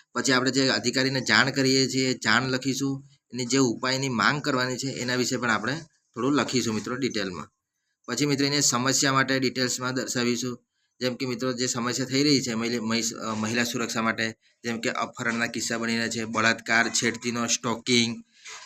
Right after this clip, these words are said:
બરાબર? એ તમામ વસ્તુ મિત્રો દર્શાવીશું આપણે ડિટેલ્સની અંદર. પછી મિત્રો તમારે ત્રીજા પોઇન્ટ્સની અંદર લખવાનું અનુરોધ કરવાનો કે જે તમે અધિકારી જોડે મરદ-, અ, મદદ માગી રહ્યા છો,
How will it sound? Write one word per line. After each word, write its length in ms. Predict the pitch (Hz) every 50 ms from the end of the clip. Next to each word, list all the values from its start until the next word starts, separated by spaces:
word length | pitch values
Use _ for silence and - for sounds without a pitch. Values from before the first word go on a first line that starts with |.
| - -
બરાબર? 300 | 120 127 139 147 156 151 156 - _ _ _ _ _
એ 120 | - 143 151
તમામ 320 | 135 143 127 135 139 131
વસ્તુ 240 | 127 127 131 - 143
મિત્રો 320 | 135 127 110 127 143 147
દર્શાવીશું 560 | - 123 120 110 - 127 123 120 117 120 127 110
આપણે 160 | 107 139 151
ડિટેલ્સની 520 | 170 160 - 131 127 127 - - 113 113
અંદર. 320 | 107 101 101 101 101 95 - - - _ _ _ _ _ _ _ _ _ -
પછી 180 | 135 131 165
મિત્રો 240 | 170 165 156 160 160
તમારે 260 | 151 156 156 156 156
ત્રીજા 320 | 143 - 131 120 135 151 139
પોઇન્ટ્સની 360 | 139 139 139 135 139 139 143
અંદર 140 | 143 139 135
લખવાનું 380 | 123 - 135 135 139 143 -
અનુરોધ 440 | - 120 123 127 139 139 139 135 135
કરવાનો 440 | - 123 110 101 95 95 73 - - - _ _ _ _ _ _ _ _ _ _ _ _ _ _ _ _ _ -
કે 80 | 131
જે 120 | 120 135 131
તમે 220 | 139 135 135 131
અધિકારી 380 | 123 110 127 127 120 123 123 113
જોડે 180 | 123 123 127
મરદ-, 580 | 117 117 117 113 123 120 - - 107 110 110 -
અ, 160 | - 113 110
મદદ 340 | 110 113 113 117 123 127 120
માગી 320 | 120 123 120 113 110 123 123
રહ્યા 240 | 120 120 120 120
છો, 300 | 117 120 123 120 113 113